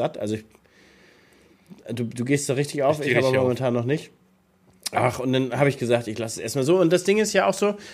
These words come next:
Speaker 1: eine Zeit <coughs> hab ich dann auch montags mit Lisi zusammen gestreamt. Aber da ist Anton sehr gut eingeschlafen. Da war der immer schon um Viertel, halb neun,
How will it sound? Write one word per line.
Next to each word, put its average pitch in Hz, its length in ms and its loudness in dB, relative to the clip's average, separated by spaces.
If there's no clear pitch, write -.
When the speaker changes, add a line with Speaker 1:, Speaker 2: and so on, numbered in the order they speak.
Speaker 1:
eine 160 280 4
Zeit 180 260 4
<coughs> - 580 2
hab 147 320 4
ich 165 80 -2
dann 156 140 -2
auch 135 140 -2
montags 156 560 2
mit 117 160 -4
Lisi 110 300 0
zusammen 113 360 -2
gestreamt. 175 520 -2
Aber 160 160 4
da 190 100 6
ist 196 180 -2
Anton 233 320 0
sehr 202 140 4
gut 214 180 -4
eingeschlafen. 226 600 0
Da 147 120 -2
war 190 100 2
der 190 80 0
immer 185 140 0
schon 175 180 -4
um 165 100 0
Viertel, 220 360 -2
halb 196 180 2
neun, 185 300 0